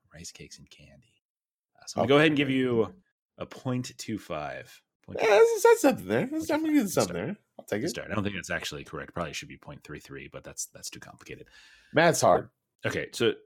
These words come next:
Speaker 1: Justin, there was a particular bounty on the Weird's head that during the early parts of the movie, it was worth one thing, and then towards the end of the movie, it was worth even more.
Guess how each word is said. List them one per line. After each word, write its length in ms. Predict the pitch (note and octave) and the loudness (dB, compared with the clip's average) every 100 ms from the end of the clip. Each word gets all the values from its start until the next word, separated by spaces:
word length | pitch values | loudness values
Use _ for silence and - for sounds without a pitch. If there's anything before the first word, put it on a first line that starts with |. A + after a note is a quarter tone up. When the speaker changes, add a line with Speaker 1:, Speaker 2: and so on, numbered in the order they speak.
| _ | _
Speaker 1:
Justin, 520 | A#2+ E3 - D3 C#3 - _ _ _ _ _ _ - | 0 2 2 0 -2 -8 _ _ _ _ _ _ -10
there 680 | A#2 C3 D#3+ E3 D#3 C#3+ | 0 2 6 6 6 4
was 240 | G#2+ C#3+ C#3+ | 2 0 0
a 40 | |
particular 360 | F#3 A3 G#3 D3 | -4 2 4 4
bounty 760 | - A2 A2+ A#2 F2+ D#2+ D#2 - | 4 2 4 2 -2 -6 -8 -8
on 340 | G#2+ G2+ F#2+ F2 E2+ | -6 -6 -8 -10 -6
the 120 | F#2 | -6
Weird's 500 | F2+ G#2 G#2+ G2 - | -2 2 2 0 -4
head 580 | - - F2+ D2 - - _ _ _ - | -10 -10 -8 -8 -10 -20 _ _ _ -10
that 340 | E2+ A2 - - _ _ _ _ _ G#2+ | -6 -6 -8 -16 _ _ _ _ _ -2
during 380 | B2 A#2+ A2+ A2 | 2 2 2 2
the 180 | G#2+ C2 - - | 2 0 -16 -2
early 240 | D#3+ F3 D3 | 2 2 2
parts 240 | A2 - | 2 0
of 40 | G#2+ | -2
the 60 | |
movie, 140 | F2+ F#2 | -2 -2
it 40 | |
was 180 | F#2 - | -4 -4
worth 200 | G2+ - | -6 -4
one 240 | G#2+ G#2+ | -4 -4
thing, 340 | F#2 E2+ D#2+ D#2+ | -4 -6 -8 -10
and 160 | F#2 F2 | -8 -4
then 200 | F2+ E2+ | -4 -4
towards 180 | G2+ F#2 | -4 -4
the 60 | F2 | -4
end 100 | F2 | -6
of 60 | |
the 60 | E2 | -8
movie, 160 | D#2 | -10
it 20 | D#2+ | -10
was 140 | - | -8
worth 180 | E2+ D#2+ | -8 -10
even 180 | D2+ E2 | -8 -2
more. 520 | G#2+ G#2+ C#2 D#2+ | 2 2 2 -4